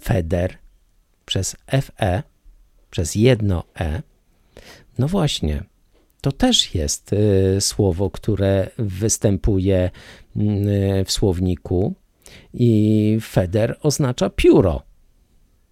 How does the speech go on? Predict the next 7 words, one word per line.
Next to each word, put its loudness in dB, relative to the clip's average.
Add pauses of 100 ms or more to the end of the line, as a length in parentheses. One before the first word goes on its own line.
(160)
Piórko. 2 (880)
Coś -2
sprężystego, 0
coś -4
delikatnego. -4 (1000)
F 2 (100)
E 2